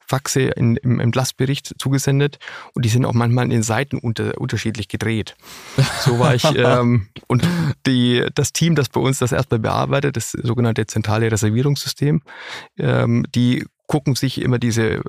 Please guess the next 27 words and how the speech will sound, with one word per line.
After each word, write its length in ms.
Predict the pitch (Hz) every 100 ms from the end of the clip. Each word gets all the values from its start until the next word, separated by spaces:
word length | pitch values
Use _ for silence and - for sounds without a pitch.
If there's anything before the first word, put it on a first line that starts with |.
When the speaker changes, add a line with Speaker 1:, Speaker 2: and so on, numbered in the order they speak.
| -
Speaker 1:
Faxe 420 | - - - -
an 180 | - 151
und 160 | - 123
müssen 200 | 135 139
dann 140 | 135
zum 160 | 123 117
Teil, 200 | - -
ich 100 | 135
war 80 | 123
mal 100 | 123
in 80 | 123
einem, 240 | 127 135
dann 100 | 127
hat 100 | 120
mir 100 | -
mein 180 | 127 156
Kopf 240 | - -
so 100 | -
von 180 | 139 123
links 200 | 131 139
nach 160 | 113 120
rechts 200 | 143 -
gehen 200 | 156 151
sehen. 240 | 165 175 127 92 -
Das 160 | - -
war 100 | -
einfach 320 | 135 135 139